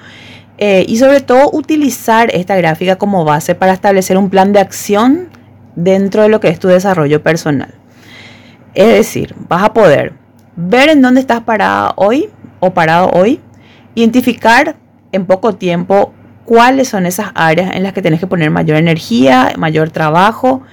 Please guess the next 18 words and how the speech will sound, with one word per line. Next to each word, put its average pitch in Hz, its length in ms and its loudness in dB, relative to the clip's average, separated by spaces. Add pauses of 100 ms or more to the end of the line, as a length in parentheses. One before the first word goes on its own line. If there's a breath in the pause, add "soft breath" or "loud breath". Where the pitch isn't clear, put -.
(300 loud breath)
y 220 120 0
en 220 140 2
qué 269 280 -2
áreas 233 380 0
tenés 214 200 -4
que 240 80 0
poner 247 240 2
límites, 262 460 2
porque 165 220 -4
a 170 40 2
lo 165 60 -2
mejor 185 240 -2
te 214 60 -10
estás 208 200 -4
excediendo 220 680 2
con 190 200 -2
ciertas 180 560 -2
áreas, 175 480 0